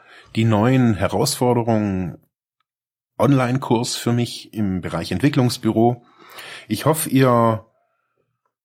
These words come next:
ja, findet es cool, findet es,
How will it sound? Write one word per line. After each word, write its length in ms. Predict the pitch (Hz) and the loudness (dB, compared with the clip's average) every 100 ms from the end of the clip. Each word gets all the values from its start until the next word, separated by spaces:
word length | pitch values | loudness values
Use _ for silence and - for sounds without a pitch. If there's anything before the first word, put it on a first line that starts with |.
| _ - | _ -4
ja, 380 | 113 120 90 _ _ | -2 -2 -6 _ _
findet 360 | - 120 101 | -2 0 0
es 140 | 90 - - | -4 -4 0
cool, 240 | 135 143 | 2 2
findet 300 | 135 110 104 | 0 0 2
es, 400 | 101 - - - | 0 -2 -6 -8